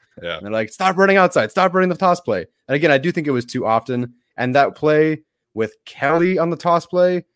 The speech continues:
Speaker 2: like,
Speaker 1: Yeah.
Speaker 2: I just, I don't buy that. I
Speaker 1: Right.
Speaker 2: get the
Speaker 1: Right.
Speaker 2: idea, but with Kelly, that doesn't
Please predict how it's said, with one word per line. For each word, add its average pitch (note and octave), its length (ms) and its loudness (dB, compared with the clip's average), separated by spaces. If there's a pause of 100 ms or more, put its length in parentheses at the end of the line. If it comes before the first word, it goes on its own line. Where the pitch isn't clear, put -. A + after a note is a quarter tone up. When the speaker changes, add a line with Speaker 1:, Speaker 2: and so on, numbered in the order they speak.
(220)
Speaker 2:
like, G2+ 140 -8
Speaker 1:
Yeah. - 60 -14 (120)
Speaker 2:
I C3 160 -2
just, A2 260 -8 (140)
I A#2 120 -2
don't A2+ 220 -2
buy F2 240 -6
that. F2 140 -10
I G2+ 80 -6
Speaker 1:
Right. C3 120 -8
Speaker 2:
get C3+ 200 0
the A#2 120 -4
Speaker 1:
Right. A2 160 -2
Speaker 2:
idea, G2+ 360 -4
but G2 120 -8
with G#2+ 160 -8
Kelly, A2+ 280 -4
that F#2 120 -10
doesn't F2+ 300 -16